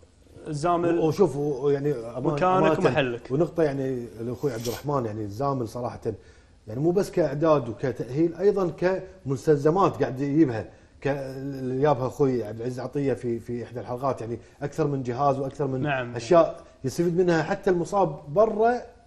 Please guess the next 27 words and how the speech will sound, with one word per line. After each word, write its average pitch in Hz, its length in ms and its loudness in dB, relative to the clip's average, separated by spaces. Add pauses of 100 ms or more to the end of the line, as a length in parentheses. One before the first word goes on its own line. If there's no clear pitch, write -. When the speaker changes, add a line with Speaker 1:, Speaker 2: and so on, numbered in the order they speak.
Speaker 2:
المركز، 156 760 -2 (260)
إنه 139 140 0
يستخدمها 156 760 2 (220)
حق، 147 280 -6
حق 139 100 -10
التقوية 143 560 4
وحق 131 200 0 (160)
أمور 143 260 -2
العلاج 139 520 4
وحق 123 120 -10
أمور 135 440 -4 (260)
الريكفري. 135 680 0
فأنا 156 280 2
أعتقد، 165 320 2 (380)
يعني، 139 220 0
هذا 165 220 2
المركز 160 460 2
متكامل 175 580 2
من 165 240 2
جميع 170 340 0
النواحي، 175 600 0 (300)
من 175 120 2
علاج 165 420 4
ومن 165 160 2
إعداد 165 440 4
ومن 156 180 0
تجهيز. 165 540 4